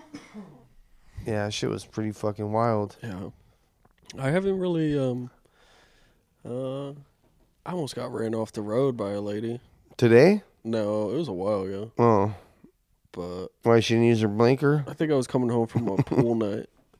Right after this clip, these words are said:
Speaker 2: uh, when I was playing in the league. So
Speaker 1: Oh,
Speaker 2: I
Speaker 1: this
Speaker 2: think
Speaker 1: is a while ago
Speaker 2: Yeah,
Speaker 1: then.
Speaker 2: a while ago. So I think I was, like, uh, kinda tipsy,
Speaker 1: Yeah.
Speaker 2: you know, and I, uh, was coming.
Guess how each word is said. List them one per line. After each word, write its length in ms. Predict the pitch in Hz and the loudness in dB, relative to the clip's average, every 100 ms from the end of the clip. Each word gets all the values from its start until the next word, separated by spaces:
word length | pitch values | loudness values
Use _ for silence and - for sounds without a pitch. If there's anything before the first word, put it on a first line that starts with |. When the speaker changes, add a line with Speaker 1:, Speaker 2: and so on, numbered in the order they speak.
| _ | _
Speaker 2:
uh, 200 | - 80 95 | -12 -10 -8
when 140 | 104 | -6
I 40 | |
was 140 | 104 107 | -6 -8
playing 360 | - 113 110 | -6 -4 -4
in 120 | 113 113 | -6 -6
the 80 | |
league. 420 | 104 110 120 123 - _ - - _ _ | -6 -4 -4 -4 -10 _ -20 -20 _ _
So 160 | - | 4
Speaker 1:
Oh, 80 | 135 | 8
Speaker 2:
I 40 | 127 | 8
Speaker 1:
this 120 | 170 | 8
Speaker 2:
think 100 | - | 2
Speaker 1:
is 60 | |
a 80 | 107 | 0
while 340 | 98 147 202 120 | 4 6 8 6
ago 220 | 101 98 | 4 4
Speaker 2:
Yeah, 60 | 107 92 | 4 4
Speaker 1:
then. 60 | |
Speaker 2:
a 40 | 92 | 2
while 220 | 98 95 | 0 -4
ago. 200 | 107 101 - - - _ - | -6 -10 -12 -20 -20 _ -6
So 140 | 120 | -4
I 60 | 107 | -2
think 160 | 139 | 0
I 80 | 123 | 0
was, 220 | 107 104 | 0 -2
like, 180 | 104 71 _ - _ _ _ _ _ _ _ - | -8 -10 _ -20 _ _ _ _ _ _ _ -20
uh, 40 | - 131 _ _ - - _ - | -20 -20 _ _ -20 -20 _ -18
kinda 300 | - 82 - | -14 -12 -14
tipsy, 560 | - 101 - 110 107 123 - - - | -12 -10 -8 -6 -6 -8 -16 -12 -2
Speaker 1:
Yeah. 220 | 113 107 | 2 4
Speaker 2:
you 60 | 104 | 2
know, 280 | 110 127 - | -2 -8 -6
and 260 | 113 120 117 _ - | -2 -2 -4 _ -10
I, 40 | 80 | -4
uh, 180 | 107 | 0
was 160 | 113 113 | 0 -2
coming. 300 | - 123 127 | 0 0 0